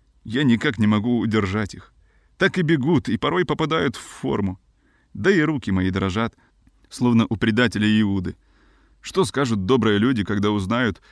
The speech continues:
что я отлил смертную пулю моему доброму барину? Какой грех ляжет на душу?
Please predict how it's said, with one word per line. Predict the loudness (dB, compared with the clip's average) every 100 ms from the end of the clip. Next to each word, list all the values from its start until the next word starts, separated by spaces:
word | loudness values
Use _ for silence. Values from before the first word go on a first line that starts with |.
| _ -18
что | -2 2
я | 2 2
отлил | 0 0 0 0
смертную | 0 0 0 0 0 0
пулю | 0 2 4
моему | 4 4 2 2
доброму | 0 2 2 2
барину? | 2 0 -2 -4 -8 -12 _ _ _ _ _
Какой | -8 -2 2
грех | 4 4 2 0
ляжет | 0 0 -2
на | -2
душу? | -2 -6 -14